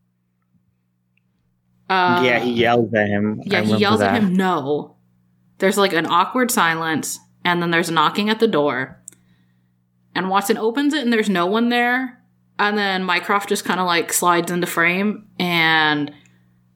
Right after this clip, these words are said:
Speaker 1: Watson screams, as you do.
Speaker 2: Yeah.
Speaker 1: And then it's beautiful
Speaker 2: <laughs>
Speaker 1: because Mycroft is, like, basically like, "Hey, it's rude to scream when you see someone."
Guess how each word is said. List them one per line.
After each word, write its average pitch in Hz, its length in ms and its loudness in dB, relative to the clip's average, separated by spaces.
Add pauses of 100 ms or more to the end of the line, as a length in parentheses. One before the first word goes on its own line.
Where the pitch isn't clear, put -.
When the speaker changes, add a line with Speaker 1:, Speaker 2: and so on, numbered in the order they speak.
(840)
Speaker 1:
Watson 147 360 2
screams, 208 680 -2 (520)
as 160 160 -2
you 185 100 2
do. 143 280 -2 (1040)
Speaker 2:
Yeah. 98 360 2 (280)
Speaker 1:
And 226 140 0
then 262 100 -2
it's - 120 -2
beautiful 285 460 -2
Speaker 2:
<laughs> 311 80 0
Speaker 1:
because 277 200 0
Mycroft 190 520 -2
is, 185 240 0
like, 175 240 0
basically 175 340 -2
like, 160 100 -2
"Hey, 208 220 2
it's 190 180 -2
rude 202 280 2
to 214 100 4
scream 180 340 0
when 165 120 -4
you 160 100 -4
see 151 180 -2
someone." - 440 -10